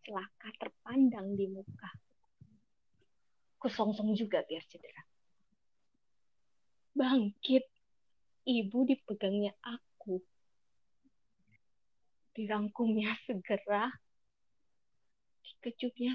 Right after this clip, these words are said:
serta dahiku berapi pancaran neraka. Secup sentosa turun ke kalbu. Demikian engkau,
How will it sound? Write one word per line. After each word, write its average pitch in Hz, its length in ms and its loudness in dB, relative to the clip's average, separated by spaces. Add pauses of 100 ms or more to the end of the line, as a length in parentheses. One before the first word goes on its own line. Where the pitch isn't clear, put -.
(100)
serta 254 400 -8 (160)
dahiku 214 640 -8 (240)
berapi 226 480 -2 (120)
pancaran 202 480 -10
neraka. - 600 -8 (3500)
Secup - 360 -8 (120)
sentosa 269 600 -2 (200)
turun 277 440 -2 (440)
ke - 60 -20 (120)
kalbu. - 380 -10 (3250)
Demikian 294 540 0
engkau, 233 680 -6